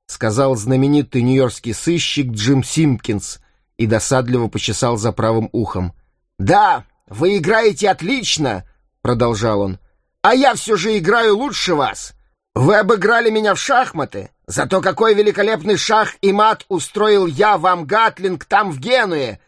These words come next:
когда вы, как шахматный король, отсиживались в самой дальней клетке разрушенного дома. Вы хотели укрыться от меня? Напрасно!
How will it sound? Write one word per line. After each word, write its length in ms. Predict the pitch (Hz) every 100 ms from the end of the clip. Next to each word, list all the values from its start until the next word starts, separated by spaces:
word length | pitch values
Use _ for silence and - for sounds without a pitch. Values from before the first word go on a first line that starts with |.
| _ _
когда 340 | - 127 147 156
вы, 180 | 202
как 220 | 185 160 -
шахматный 640 | 180 175 - 160 151 151
король, 420 | 165 180 214 165 - _
отсиживались 720 | - 143 - 185 165 175 170 147
в 80 | -
самой 380 | 190 185 170
дальней 360 | 139 175 180 180
клетке 460 | - 180 190 - 175
разрушенного 640 | 170 156 190 - 175 175
дома. 460 | 170 180 139 110 - - _ _ _ -
Вы 140 | 139
хотели 400 | 185 185 226 220
укрыться 540 | 220 - 277 330 - 208
от 100 | 151
меня? 460 | 170 147 113 98 - _ -
Напрасно! 920 | 156 165 - 220 226 - - 113